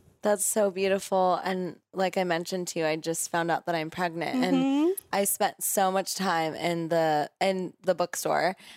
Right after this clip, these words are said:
Speaker 1: and there are so many books on pregnancy and postpartum, but I didn't actually see much about fertility. I think that's so nice and so special to offer that support in, you know, in your,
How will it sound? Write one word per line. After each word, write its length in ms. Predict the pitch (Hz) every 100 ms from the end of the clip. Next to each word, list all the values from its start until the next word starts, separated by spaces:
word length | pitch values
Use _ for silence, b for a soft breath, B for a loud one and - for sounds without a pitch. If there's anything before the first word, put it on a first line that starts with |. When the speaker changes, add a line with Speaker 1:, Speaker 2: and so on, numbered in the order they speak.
| B
Speaker 1:
and 180 | 202 220
there 140 | 208
are 60 | 214
so 320 | 202 - 202
many 220 | 214 233
books 440 | 220 196 185 - - -
on 500 | 175 175 170 175 170 - _ _ _ -
pregnancy 920 | 202 185 185 180 180 - 185 175 175 -
and 440 | 160 165 160 160
postpartum, 720 | - 180 175 - 190 185 180
but 100 | 175
I 140 | 101 185
didn't 220 | 269 339
actually 420 | 240 247 - 240
see 480 | 220 - 214 208 214
much 400 | 196 180 - -
about 480 | 202 185 151 - - - _ b b b
fertility. 640 | - 202 240 302 254 190 170
I 140 | 180
think 200 | 196 196
that's 240 | 190 175
so 200 | - 208
nice 380 | 202 185 180 190
and 100 | 185
so 200 | - 180
special 500 | 180 - 190 - 123
to 180 | 110 196 -
offer 580 | - 190 - 170 78 - B B _
that 200 | - -
support 640 | - 190 - 190 175 165 -
in, 420 | - 180 170 170 - _ _
you 120 | - 185
know, 180 | 165 160 -
in 180 | 190 185
your, 580 | 175 175 180 175 175